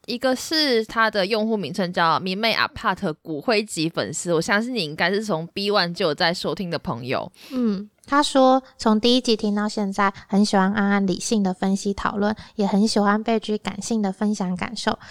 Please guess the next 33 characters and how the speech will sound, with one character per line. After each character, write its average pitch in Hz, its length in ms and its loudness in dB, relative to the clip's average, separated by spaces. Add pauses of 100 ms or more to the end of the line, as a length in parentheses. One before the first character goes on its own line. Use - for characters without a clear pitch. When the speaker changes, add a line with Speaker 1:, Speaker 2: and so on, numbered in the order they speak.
(160)
Speaker 2:
常 220 180 2
常 226 180 2
听 254 220 -2
着 233 160 2
心 226 220 0
有 202 120 2
戚 196 160 -4
戚 208 260 -2
焉， 202 140 2
每 190 160 0
周 226 160 0
都 262 160 2
很 254 160 0
期 185 200 -2
待 214 120 2
又 254 120 2
要 277 180 4
聊 220 160 2
什 214 160 -2
么 196 120 2
呢？ 262 200 0 (260)
希 - 180 4
望 247 180 6
你 214 80 4
们 185 160 2
节 190 160 -4
目 220 180 4
可 208 140 -2
以 180 80 -2
长 180 180 -4
长 185 220 0
久 180 180 -2
久， 233 180 -2